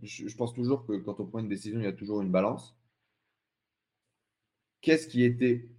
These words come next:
aussi négatif dans la balance de l'entrepreneuriat ? T'avais l'impression de vendre ton âme, c'est ça ? T'avais l'impression de faire quelque chose de mal, d'utiliser des techniques qui sont mauvaises. À quel point c'était pas en accord avec tes valeurs pour que tu puisses prendre un job de merde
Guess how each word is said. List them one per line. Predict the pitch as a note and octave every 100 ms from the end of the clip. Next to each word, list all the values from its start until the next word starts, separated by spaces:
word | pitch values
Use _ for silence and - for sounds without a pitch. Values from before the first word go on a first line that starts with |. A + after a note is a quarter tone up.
| _ _ _
aussi | D#3+ D#3+ - - D#3+ D#3+ C#3 A#2
négatif | C#3 C#3+ C3+ B2 E3
dans | C3
la | G#2+
balance | G2+ A#2+ C3+ A2
de |
l'entrepreneuriat ? | G#2 G2+ G#2 F2+ G2+ F#2 G2 A#2 F#3 - _ _ _ _ _
T'avais | - G#2+
l'impression | A#2 A2+ - B2
de | A2
vendre | G#2 C3 A#2+
ton | A#2+ A#2+
âme, | C3+ F#3+ E3+
c'est | A#2+
ça ? | C#3+
T'avais | - G#2+
l'impression | A2 A2 A#2+
de | A2
faire | A2
quelque | A2+ G#2 A#2
chose | - G2+
de | G#2
mal, | G#2 C#3
d'utiliser | B2+ - G#2 G#2 G2+
des | F#2
techniques | A#2 A2 -
qui | G2
sont | -
mauvaises. | G#2 G#2 G#2 C3 D3+ - _ _ _ _ _ _
À | - A2+
quel | A#2+ C3+
point | D#3
c'était | D#3 B2+ C3+
pas | B2+ A#2 G#2+ -
en | A#2+
accord | A#2+ A#2+
avec | A#2
tes | A#2
valeurs | A2 G#2+ A#2 D3+ -
pour | - A#2
que |
tu | B2 A#2+
puisses | - A#2 -
prendre | - B2 G#2+
un | F#2+
job | G#2+ G2
de | G2+
merde | F#2+ A#2 C3+ C#3+